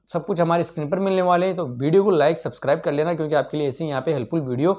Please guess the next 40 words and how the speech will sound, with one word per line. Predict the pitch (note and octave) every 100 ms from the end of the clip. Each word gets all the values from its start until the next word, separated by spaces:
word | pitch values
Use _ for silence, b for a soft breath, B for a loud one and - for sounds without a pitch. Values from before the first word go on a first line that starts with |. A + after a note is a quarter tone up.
| B B -
प्रोवाइड | C#3 E3+ G3
होते | F3+
रहते | E3+ D#3+
हैं। | F3+
जो | C#3+
भी | F3
गवर्नमेंट | D#3 D3+ E3 D#3+
की | D3+
अपडेट | G#2+ D3 D3+
निकल | C#3 C#3+
के | C#3
आती | B2
है, | C#3
मैं | C3+
यहाँ | A#2+
पे | D3+
प्रोवाइड | A#2+ A2 B2+
करवाता | C3 B2 B2
रहता | A2+ D3
हूँ। | D#3+
चैनल | B2 A#2+
को | -
सब्सक्राइब | A2+ - A#2+ D3+
करके | - C#3+
बेल | D#3+ C3
आइकन | B2 C3 C#3
को | D#3
on | A#2+ A2+
कर | G2
लेना। | F2 F#2 b b b -
चलते | F3 F3
हैं | A3
स्क्रीन | A3 A3
के | G#3
ऊपर, | G3 G3+ F3+
जो | F#3+
राजस्थान | D3+ C3+ C3+ E3
के | E3+
अंदर | D#3+ D3+ E3 b b b _
डीबीटी | B2+ F3 A#3 G#3+